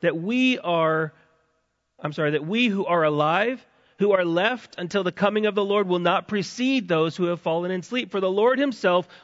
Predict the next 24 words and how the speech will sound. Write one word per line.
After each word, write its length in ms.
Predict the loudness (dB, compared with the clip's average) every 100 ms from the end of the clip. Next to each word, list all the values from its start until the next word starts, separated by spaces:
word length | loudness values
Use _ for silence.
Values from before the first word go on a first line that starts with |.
| -4
will 140 | -2
descend 640 | -2 -2 0 2 2 -2 -6 -12 _
from 360 | 0 2 0
heaven 380 | 0 -2 -2 -4
with 120 | -6
a 60 | -10
cry 360 | -6 0 0
of 180 | 0 -2
command, 640 | -6 0 0 2 -2 -6 -14 -14
with 140 | -8 -6
the 40 |
voice 360 | 0 2 2 0
of 80 | -2
the 100 | 0
archangel, 640 | 0 2 0 0 0 0
and 120 | 0
with 100 | -2
the 60 | -4
sound 480 | 0 0 2 0
of 120 | -2 -4
the 80 |
trumpet 420 | -6 -2 -2 0 0
of 100 | 0
God, 280 | 0 0